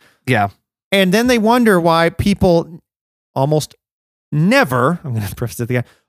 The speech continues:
Speaker 2: almost never accept
Speaker 1: Yeah.
Speaker 2: that knowledge or information
Speaker 1: Yep.
Speaker 2: from them ever, because you're forcing a deconstructive event,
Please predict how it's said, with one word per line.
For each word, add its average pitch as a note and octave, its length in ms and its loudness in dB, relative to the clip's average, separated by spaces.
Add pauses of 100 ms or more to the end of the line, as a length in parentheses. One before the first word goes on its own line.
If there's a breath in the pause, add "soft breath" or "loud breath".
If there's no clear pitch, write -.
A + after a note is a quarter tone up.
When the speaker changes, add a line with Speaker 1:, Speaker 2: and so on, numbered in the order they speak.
(120 soft breath)
Speaker 2:
almost C4+ 380 2
never C#4 280 2
accept D4 460 0
Speaker 1:
Yeah. D4 60 2
Speaker 2:
that C#3+ 220 -2
knowledge A2+ 600 -6
or D#3 120 0
information C#3 640 0
Speaker 1:
Yep. - 120 -8 (120)
Speaker 2:
from D#3 200 0
them A#2 340 0
ever, C#3+ 300 0
because F3+ 640 -2
you're F#3+ 160 2
forcing A3 520 0
a F3+ 120 0
deconstructive G#3+ 1300 0
event, F#3+ 460 0